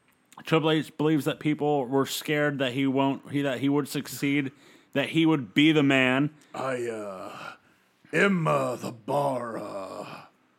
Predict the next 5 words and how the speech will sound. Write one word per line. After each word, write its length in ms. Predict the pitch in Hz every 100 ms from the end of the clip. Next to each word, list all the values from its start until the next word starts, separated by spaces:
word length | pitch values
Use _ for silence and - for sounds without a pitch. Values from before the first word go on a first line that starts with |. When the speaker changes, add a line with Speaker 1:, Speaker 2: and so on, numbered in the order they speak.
| _ _ _ _ _ _ _ _ _ _ _ - -
Speaker 2:
no? 260 | - 139 196 -
Speaker 1:
No. 180 | 104 - -
Speaker 2:
<laughs> 140 | 170
Okay. 340 | 214 202 196 190
Speaker 1:
Uh, 640 | 190 196 185 143 143 139